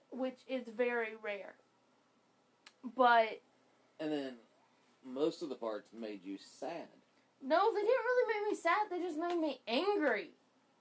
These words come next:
Speaker 2: Okay, well, they made me sad.
Speaker 1: This movie made me angry. I mean, because if you think about it
Speaker 2: I cried through the entire movie.
Speaker 1: And
Speaker 2: Okay?
Speaker 1: what
Speaker 2: It was either from laughing that I cried,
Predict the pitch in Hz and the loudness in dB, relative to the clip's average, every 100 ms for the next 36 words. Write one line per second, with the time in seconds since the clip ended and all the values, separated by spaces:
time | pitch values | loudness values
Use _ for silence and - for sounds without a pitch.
0 | _ _ _ _ - 101 87 78 78 90 | _ _ _ _ -10 -8 -8 -10 -10 -12
1 | 95 87 85 - 76 71 - - 240 311 | -12 -14 -16 -18 -16 -16 -18 -10 -6 -4
2 | 269 359 440 415 339 302 285 311 247 247 | -4 -2 0 2 2 2 4 2 0 -6
3 | 226 - 269 381 392 233 233 208 185 156 | -6 -4 -2 -2 -2 -2 -4 -4 -6 -10
4 | - 269 285 294 269 - _ _ - 311 | -6 -4 -4 -4 -6 -8 _ _ -8 -4
5 | 349 330 311 320 311 330 370 370 269 285 | -2 -2 -4 -4 -4 -4 -2 -2 2 4
6 | 269 262 240 226 - _ _ - 117 - | 4 4 4 0 -8 _ _ -10 -8 -6
7 | 120 110 101 101 101 98 92 90 90 85 | -6 -6 -6 -10 -8 -8 -10 -12 -12 -12
8 | 85 87 82 85 _ _ _ _ _ _ | -12 -14 -14 -18 _ _ _ _ _ _
9 | - 294 285 269 226 302 330 - _ _ | -2 0 0 -2 0 2 2 -2 _ _
10 | - - 127 123 117 131 120 - 107 104 | -10 -8 -6 -6 -4 -4 -4 -8 -10 -10
11 | 95 101 110 123 131 131 127 127 123 - | -10 -8 -8 -8 -8 -8 -8 -6 -8 -6
12 | 127 123 | -6 -8